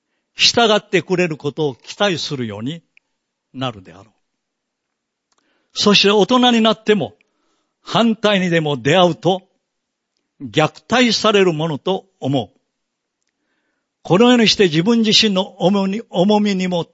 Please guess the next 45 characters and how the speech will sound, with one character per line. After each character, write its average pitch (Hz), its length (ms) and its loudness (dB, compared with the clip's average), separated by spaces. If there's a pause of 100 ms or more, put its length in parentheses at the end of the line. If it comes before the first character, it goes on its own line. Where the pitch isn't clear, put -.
(120)
耐 185 220 2
え - 20 2
か 170 160 -4
ね、 120 140 -10 (880)
何 190 280 2
事 254 260 2
も 233 80 2
自 175 200 2
分 254 180 0
の 240 120 4
思 240 180 4
い 247 100 2
通 233 220 6
り 220 100 0
に 180 140 -2
な 156 180 0
ら 190 140 0
な 190 160 -2
い 139 100 -8
の 123 160 -8
で、 156 300 -4 (1400)
し - 240 2
ば 214 160 2
し - 120 -4
ば 143 160 -2
不 180 200 0
平 147 180 0
を - 20 -8
こ 143 140 -10
ぼ 143 100 -4
し、 - 220 -14 (1080)
苛 147 220 0
立 147 180 -12
ち - 160 -10
な 131 80 -2
が 120 100 -6
ら 139 260 -6 (500)
一 - 120 -4
生 131 320 -2
涯 110 300 -10 (640)
病 120 340 -12
み - 20 -18
続 120 300 -20
け - 160 -20
る。 - 80 -20